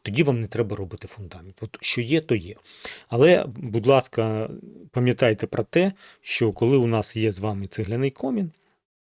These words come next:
наприклад, да, старий якийсь, ми, нам треба набрати новий, ми можемо, е, поставити пласкі вентиляційні канали фірми Венц, і потім вже, е, пінопластиком довести н-,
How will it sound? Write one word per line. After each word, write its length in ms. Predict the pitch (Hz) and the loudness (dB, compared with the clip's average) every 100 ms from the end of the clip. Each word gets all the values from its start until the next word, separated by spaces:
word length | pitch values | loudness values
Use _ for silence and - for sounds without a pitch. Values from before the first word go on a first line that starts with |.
| _ _ _ _ _ _ 117 | _ _ _ _ _ _ -8
наприклад, 480 | 113 110 107 107 98 | -6 -4 -4 -4 -2
да, 160 | 127 | -2
старий 340 | - 113 107 92 | -2 -2 -2 -4
якийсь, 360 | 95 110 - | -8 -10 -6
ми, 200 | 117 139 - - - - | 0 0 0 -14 -10 -2
нам 140 | 113 | -2
треба 260 | 107 104 107 | 0 0 0
набрати 440 | 107 104 110 - | 0 0 0 0
новий, 340 | 113 151 202 175 | 2 4 4 4
ми 180 | 127 135 | 4 4
можемо, 880 | 123 123 117 110 110 107 104 110 160 120 107 | 4 2 0 0 2 2 0 -2 -4 -4 -4
е, 40 | |
поставити 720 | - 113 - 117 101 101 104 | -2 -2 2 0 0 -4 -6
пласкі 580 | - 113 - - 107 101 | -2 -2 -2 -4 -8 -6
вентиляційні 640 | 101 101 104 101 107 101 104 | -6 -6 -6 -6 -6 -6 -4
канали 400 | - 185 247 147 | -2 0 0 0
фірми 360 | 147 143 135 | 0 2 0
Венц, 360 | 127 123 120 - _ - - _ - - _ - | 0 -2 -4 -12 _ -20 -20 _ -20 -20 _ -2
і 160 | 196 | 0
потім 420 | 196 143 156 135 113 | 2 4 4 4 0
вже, 440 | 95 123 120 - 117 | 2 4 4 2 -4
е, 200 | 110 104 | -4 -4
пінопластиком 1000 | 117 113 110 202 190 - - 131 113 107 | -2 -2 2 2 2 -2 -2 -2 -2 -2
довести 500 | 110 117 127 - 110 | 2 6 4 4 -2
н-, 200 | 107 | -2